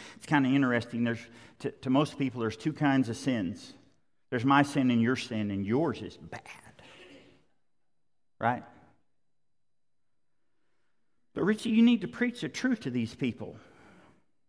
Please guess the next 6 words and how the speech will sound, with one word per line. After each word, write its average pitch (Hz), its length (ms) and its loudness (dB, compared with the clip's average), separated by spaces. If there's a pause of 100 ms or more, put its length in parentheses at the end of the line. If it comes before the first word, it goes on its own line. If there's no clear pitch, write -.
(280)
I 131 140 -4
agree. 101 260 -6 (1400)
I 107 100 -6
hundred 123 380 -2
percent 113 280 -8
agree. 98 300 -8